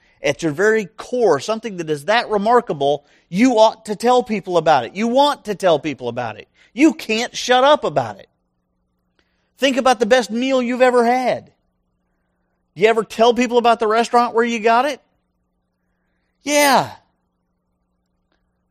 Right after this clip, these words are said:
Now think about your relationship with Christ. That ought to be the best thing you've ever experienced.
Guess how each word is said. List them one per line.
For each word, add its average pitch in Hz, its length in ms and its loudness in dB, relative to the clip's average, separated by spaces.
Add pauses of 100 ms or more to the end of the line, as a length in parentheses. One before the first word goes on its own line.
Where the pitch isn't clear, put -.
(3000)
Now 185 100 -20
think 185 200 -16
about 175 240 -10
your 160 80 -10
relationship 156 560 -10
with 139 80 -20
Christ. - 440 -20 (3000)
That 151 360 -2
ought - 240 0
to 156 80 -12
be 165 120 -6
the 131 140 -8
best 156 240 -2
thing 170 160 -10
you've 156 140 -10
ever 156 240 -4
experienced. 156 760 -12